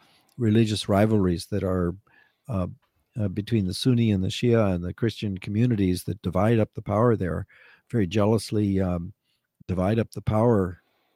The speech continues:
and it's not very conducive to free market solutions so far as we could tell.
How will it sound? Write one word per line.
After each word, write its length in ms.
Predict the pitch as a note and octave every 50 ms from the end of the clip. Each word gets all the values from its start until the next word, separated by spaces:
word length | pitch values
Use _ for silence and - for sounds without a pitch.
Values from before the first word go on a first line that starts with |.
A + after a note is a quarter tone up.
| _ -
and 180 | G2+ G2 F#2
it's 240 | F#2+ F#2+ F2 - -
not 260 | A2 A2 G#2+ G#2+ G2+ - _ _ _ _ _ _ _ _ _ _ -
very 220 | - A#2 A2+ G#2+ F#2+
conducive 520 | - - G2 F#2 A2 B2+ - - A2 F#2
to 100 | - F#2+
free 200 | - - A2+ G#2+
market 380 | G2+ G2 F#2+ F2 - F#2+ G2 -
solutions 600 | - G#2 G2+ G2+ A#2 A#2+ - - G2 F#2+ G2 -
so 320 | - - - - - A2
far 220 | - - G#2 G2+
as 120 | G2 F#2 F2+
we 120 | G#2+ A2
could 160 | G#2 - -
tell. 240 | - - F2+ F2+ F2